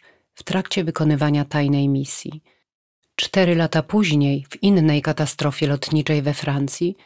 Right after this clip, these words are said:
w wieku dwudziestu ośmiu lat zginęła Kathleen Kennedy.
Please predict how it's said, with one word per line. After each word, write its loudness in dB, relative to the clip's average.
w -2
wieku 0
dwudziestu 0
ośmiu -2
lat -2
zginęła 0
Kathleen -2
Kennedy. -2